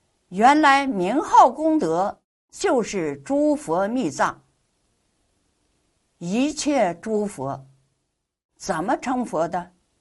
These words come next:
念佛成佛。释迦牟尼佛也是念佛成佛的。观经三伏末后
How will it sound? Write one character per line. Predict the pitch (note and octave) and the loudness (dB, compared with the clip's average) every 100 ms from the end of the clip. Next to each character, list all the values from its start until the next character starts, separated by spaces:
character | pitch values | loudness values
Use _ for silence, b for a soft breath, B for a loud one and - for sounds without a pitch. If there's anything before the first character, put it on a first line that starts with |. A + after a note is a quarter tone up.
| _ _ _ | _ _ _
念 | F4 A4 D#4+ D3 | -6 4 4 4
佛 | C3+ E3+ A3+ | -4 -2 -2
成 | - - D3+ | -2 -6 -6
佛。 | C3 - _ _ _ _ _ _ _ _ _ _ _ _ _ _ | -6 -14 _ _ _ _ _ _ _ _ _ _ _ _ _ _
释 | - G4+ G#4+ C4+ | -10 -2 -2 0
迦 | C#4+ C4+ C4+ | 4 6 4
牟 | A#3+ A3 | 4 4
尼 | D#4+ D#4 | 4 2
佛 | - D#3 D#3+ F3+ - _ _ _ _ _ _ - | 0 -2 0 -2 -6 _ _ _ _ _ _ -8
也 | G#3 D#3 - | 0 0 -2
是 | - D4 | -6 -4
念 | F4+ F4 C4 | 2 4 4
佛 | D#3 D#3+ C3+ - - | 2 -4 -6 -6 -12
成 | - E3 G3 | -6 -4 -4
佛 | F#2 A#2+ | -6 -6
的。 | D#3 - _ _ _ _ _ _ _ _ _ _ _ _ _ _ _ _ _ _ _ _ _ _ _ | -8 -10 _ _ _ _ _ _ _ _ _ _ _ _ _ _ _ _ _ _ _ _ _ _ _
观 | C#4 C#4 C#4 | 6 8 6
经 | B3 B3+ A#3 A#3 A3 | 4 -2 -2 -4 -10
三 | - - B3+ B3 | -10 2 4 4
伏 | A#3 E3 G3+ | 2 -6 -2
末 | B3+ A#3+ | 2 0
后 | E3 A3+ F3+ | 0 -4 -4